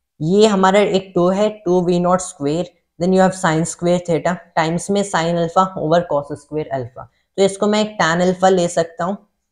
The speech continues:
राइट, इसको मैं एक tan alpha ले सकता हूँ। So either way, अगर आप इसे tan alpha नहीं भी लिखते हो, तो भी लंबी एक्सप्रेशन है।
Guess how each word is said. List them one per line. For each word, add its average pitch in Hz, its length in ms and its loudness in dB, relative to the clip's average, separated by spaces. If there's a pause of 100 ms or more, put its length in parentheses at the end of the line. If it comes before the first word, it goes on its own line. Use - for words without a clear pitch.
(180)
राइट, 175 240 -2
इसको 156 300 -4
मैं 185 100 0
एक 185 180 -6
tan 165 260 0
alpha 170 240 2
ले 160 160 2
सकता 156 340 -6
हूँ। 175 140 -12 (420)
So - 180 -4 (160)
either 180 220 4 (100)
way, 160 220 2
अगर 165 160 2
आप 180 180 2
इसे 175 180 0
tan 170 300 -2
alpha 170 240 -4
नहीं 160 300 -6
भी 160 60 -8
लिखते 151 280 -10
हो, 139 60 -10
तो 143 160 -10
भी 160 120 -8
लंबी 160 360 -10
एक्सप्रेशन 170 520 -12
है। 202 80 -12